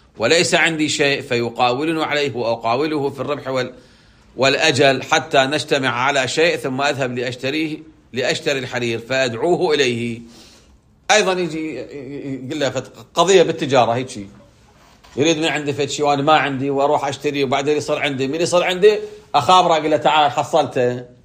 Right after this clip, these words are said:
خب، هاي العملية شنو، سيدي ومولاي؟ الإمام يجيب أيضًا، فقال: "أرأيت إن وجد مبيعًا هو أحب إليه مما عندك، أيستطيع أن ينصرف إليه ويدعاك؟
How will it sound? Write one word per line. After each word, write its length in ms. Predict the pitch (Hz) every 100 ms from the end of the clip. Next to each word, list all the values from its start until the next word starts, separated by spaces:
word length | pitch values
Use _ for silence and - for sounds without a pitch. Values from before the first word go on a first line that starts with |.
| _ _ _ _ -
خب، 160 | 131
هاي 180 | 139 175
العملية 440 | 170 165 175 170 170
شنو، 420 | 202 196 180 - - -
سيدي 400 | - 180 165 160
ومولاي؟ 580 | 156 151 143 139 127 - - _ _ -
الإمام 420 | 180 190 196 190
يجيب 280 | 180 151 170
أيضًا، 400 | 180 165 160 - - _ _ _
فقال: 460 | 143 135 165 180 180
"أرأيت 600 | 143 147 147 175 175 175
إن 200 | 156 147
وجد 320 | 165 156 160
مبيعًا 520 | 156 143 151 175 156
هو 460 | 139 160 165 123 - - _ _ _ _ -
أحب 680 | 131 - 175 147 156 180 185
إليه 520 | 151 175 190 160 170
مما 580 | 165 165 160 160 156 147 - - _ _ _ _ -
عندك، 440 | 175 165 143 113 - - _
أيستطيع 760 | 120 135 131 151 147 175 170 170
أن 100 | 170
ينصرف 480 | 170 165 175 165 165
إليه 320 | 170 175 170
ويدعاك؟ 760 | 175 175 170 151 175 185 180